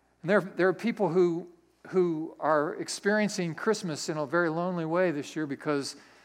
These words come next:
sometime in the last year, your spouse decided to leave you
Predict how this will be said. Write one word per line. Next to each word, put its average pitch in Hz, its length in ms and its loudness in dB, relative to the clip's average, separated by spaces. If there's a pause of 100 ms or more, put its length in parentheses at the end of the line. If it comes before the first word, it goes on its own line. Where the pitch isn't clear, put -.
(160)
sometime 180 440 0
in 147 80 -6
the 143 40 -4
last 156 380 0
year, 160 220 0
your 156 200 -4
spouse 165 440 2
decided 147 480 -2
to 151 100 -6
leave 165 240 -2
you 110 160 -14